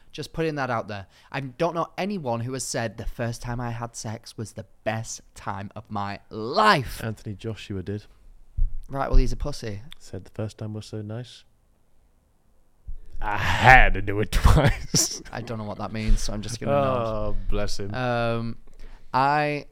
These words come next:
Speaker 1: I, yeah, so just do it. Just, like, do it. If you feel like this guy is into it and you're into him, just, even if it's awkward,
Speaker 2: Make
Speaker 1: just
Speaker 2: sure
Speaker 1: go
Speaker 2: he's
Speaker 1: through the motions.
Speaker 2: into you.
Speaker 1: Oh, God.
Speaker 2: <laughs> In the
Speaker 1: Go through
Speaker 2: next
Speaker 1: the
Speaker 2: time you see each other.
Speaker 1: motions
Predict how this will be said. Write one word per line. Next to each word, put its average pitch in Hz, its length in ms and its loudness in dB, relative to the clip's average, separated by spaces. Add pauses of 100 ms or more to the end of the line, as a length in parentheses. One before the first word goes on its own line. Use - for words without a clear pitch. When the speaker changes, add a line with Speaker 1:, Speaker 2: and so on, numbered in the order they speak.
(140)
Speaker 1:
I, 151 200 -8
yeah, 175 320 0
so - 160 -4
just 190 240 -4 (320)
do 226 200 4
it. 175 320 2 (600)
Just, 208 200 -4
like, 170 220 -4
do 233 160 -4
it. - 80 -6
If 208 120 -4
you 220 80 -8
feel 233 200 -2
like 208 200 2
this 190 160 -2
guy 196 280 4
is 143 300 -4
into 165 340 -4
it 143 100 0
and 139 120 -4
you're 147 220 0
into 139 220 -6
him, 131 320 -4 (380)
just, 208 340 -4
even 214 320 -4
if 208 100 -4
it's - 160 -8
awkward, 190 340 0
Speaker 2:
Make 143 100 0
Speaker 1:
just - 80 -6
Speaker 2:
sure 151 100 2
Speaker 1:
go 147 200 6
Speaker 2:
he's 156 80 0
Speaker 1:
through 185 140 0
the 170 60 -6
motions. 160 440 -2
Speaker 2:
into 147 340 -2
you. 123 500 0 (160)
Speaker 1:
Oh, - 20 -6
God. 98 400 -6
Speaker 2:
<laughs> - 60 -8
In 113 100 -4
the 101 260 0 (220)
Speaker 1:
Go 208 220 4
through 233 220 -4
Speaker 2:
next 202 140 0
Speaker 1:
the 180 60 0
Speaker 2:
time 180 140 2
you 190 80 0
see 104 60 0
each 101 60 -2
other. - 120 2
Speaker 1:
motions 104 360 -8